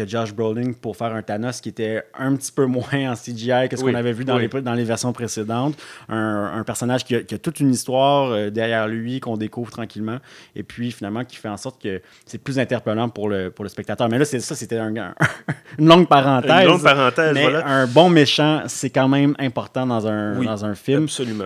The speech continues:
Speaker 1: Euh, surtout dans un film d'action comme celui-là, euh, qui est un, à mi-chemin, c'est ça, entre le film de cambriolage, le film policier. Euh,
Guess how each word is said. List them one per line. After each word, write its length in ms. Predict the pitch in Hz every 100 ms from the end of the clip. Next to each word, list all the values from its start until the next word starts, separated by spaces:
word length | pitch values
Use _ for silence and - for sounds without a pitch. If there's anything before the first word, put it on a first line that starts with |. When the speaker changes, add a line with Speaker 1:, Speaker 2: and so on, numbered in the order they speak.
| -
Speaker 1:
Euh, 260 | 107 101 92
surtout 260 | - -
dans 180 | 139 117
un 80 | 110
film 180 | 120 117
d'action 360 | 107 - 135
comme 180 | 131 107
celui-là, 540 | - 110 104 101 110 143 - - - 101
euh, 380 | 98 95 92 92 95 95 92 71 - - _
qui 260 | - - 107
est 120 | -
un, 220 | 110 104
à 140 | 95
mi-chemin, 500 | 120 139 - 135 139
c'est 100 | 135
ça, 180 | 117 104
entre 100 | 101 113
le 40 |
film 160 | 147 135
de 80 |
cambriolage, 760 | 113 117 104 104 120 147 127 110
le 120 | 117
film 280 | - 156 151
policier. 640 | 143 139 - 143 156 196 214
Euh, 360 | 180 151 139